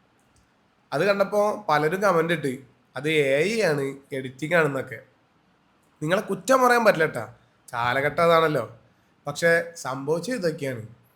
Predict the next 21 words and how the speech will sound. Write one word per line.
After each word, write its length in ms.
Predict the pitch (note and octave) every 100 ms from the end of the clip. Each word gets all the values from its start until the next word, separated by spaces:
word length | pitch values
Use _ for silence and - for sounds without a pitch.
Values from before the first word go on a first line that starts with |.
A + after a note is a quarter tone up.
| _ _ _ _ _
ഞാനവിടെ 420 | D3+ E3+ A3 B3 A#3
ചെല്ലുമ്പോ 340 | G3 E3+ E3+ E3+ -
അതിനെങ്ങനെ 380 | C3+ E3 F3+ F3
ഒരു 100 | F3 E3+
കൊട്ടയിലിട്ട് 420 | C#3+ C3+ D3+ D3+
വെച്ചേക്കുക, 420 | D#3+ C#3+ A#2+ B2+ G#2+ - _ _ _ _ _ _ _ _
അവൻ്റെ 200 | B2+ D#3
മുറ്റത്തുനിന്ന് 520 | D#3 D3 D3+ D3 E3 G#3
കിട്ടിയതാ, 380 | E3 D3 C#3+ A2 G#2 _ _ _ -
പൂച്ചയുടെ 460 | D3 D3+ - F#3 G#3+
വായെന്ന് 500 | F#3 D#3+ E3+ F#3 G#3+ A#3
എടുത്തത് 300 | F3 F#3+ F#3 G3
എന്നൊക്കെ 260 | E3 E3 E3+
വേണമെങ്കിൽ 300 | D#3+ D#3+ E3+
പറയാം. 280 | D3 B2+ A#2+ B2+ _ _ A#2
ആൾക്ക് 240 | A2+ A2+ -
ചെറിയൊരു 300 | C#3+ C3+ D3+
പരിക്കൊക്കെ 420 | D#3 C3+ - C#3+ D3
ഉണ്ട്. 160 | C3+ A2 _ _ _ _ _ _ _ _ _ _ _
അതിനെ 200 | C3+ C#3
ആ 40 | A3